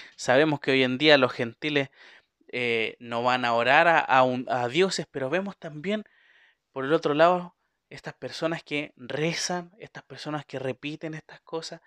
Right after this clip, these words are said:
Yo creo que por ahí va la situación hoy en día para nosotros, ¿ya? Así que, mis hermanos, no es tanto enfocarse en los demás, sino que enfocarse en nosotros, cómo nosotros oramos al Señor. Si nosotros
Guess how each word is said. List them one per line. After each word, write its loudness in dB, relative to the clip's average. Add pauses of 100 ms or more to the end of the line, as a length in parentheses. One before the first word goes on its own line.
(400)
Yo -10
creo -2
que -8
por 0
ahí 2
va 0
la -12
situación -10
hoy -2
en -10
día -4
para -10
nosotros, -10 (180)
¿ya? -4 (300)
Así -6
que, 0
mis -2
hermanos, 0 (220)
no -6
es -8
tanto -2
enfocarse 0
en 2
los 2
demás, -2
sino -8
que -20
enfocarse -6
en -4
nosotros, -6 (400)
cómo -2
nosotros -6 (300)
oramos 0
al -6
Señor. -10
Si -12
nosotros -8